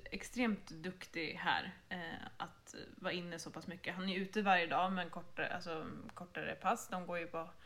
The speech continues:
hagschema, så att han är ju inte ute hela dagarna. Men han går i skrittmaskin morgon och kväll, han rids och han går i hage. Så att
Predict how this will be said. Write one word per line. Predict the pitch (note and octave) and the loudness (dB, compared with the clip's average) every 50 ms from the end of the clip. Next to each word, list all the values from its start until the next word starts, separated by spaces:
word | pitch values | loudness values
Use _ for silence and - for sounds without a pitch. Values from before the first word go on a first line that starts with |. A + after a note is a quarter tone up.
| - - - - - - - | -16 -16 -16 -16 -16 -10 4
hagschema, | - F#3 E3+ D3+ - - G3+ G3+ F#3+ - - F3+ | 4 4 6 4 2 4 6 6 8 6 4 0
så | F#3 | -2
att | F3 F3 | -4 -4
han | F3+ F3 E3+ | -2 0 0
är | F3 | 0
ju | F3 F3 F3 F3 | 0 0 -2 -4
inte | F3 F3 G3 | -4 -2 -2
ute | G3 G3+ G3 G3 | -2 0 2 2
hela | F#3+ F3+ E3+ | 2 4 4
dagarna. | E3 E3 D#3+ E3+ F3 G3 F#3 E3+ | 4 4 2 4 2 2 0 0
Men | E3+ E3 E3+ E3+ | 0 -2 -4 -4
han | F3+ F3+ | -4 -4
går | F3 F3 | -2 -2
i | F3+ | -4
skrittmaskin | F3+ - A#3+ A3+ A3+ A3 G3+ A#3 B3 A#3+ A#3 | -2 -2 -2 0 0 0 2 4 4 4 4
morgon | A3+ A3 G#3+ G#3+ | 4 4 4 2
och | G#3+ G#3 | 0 0
kväll, | - G3+ F#3+ F#3+ F#3+ G3 | 2 4 4 6 4 4
han | F#3+ G3 F#3+ F#3+ | 4 2 2 2
rids | F3+ F3 F3 F3 F3 E3 - - | 2 -2 -2 -4 -4 -4 -4 -4
och | E3 F3 | -4 -2
han | F3 E3+ E3+ E3 | -4 -4 -4 -2
går | E3 D#3+ | -2 -2
i | F3 | 0
hage. | E3+ E3+ D#3+ - E3+ D3+ D3+ | 0 -2 -2 0 -2 -4 -4
Så | - F3 | -4 -8
att | E3+ - - | -10 -10 -14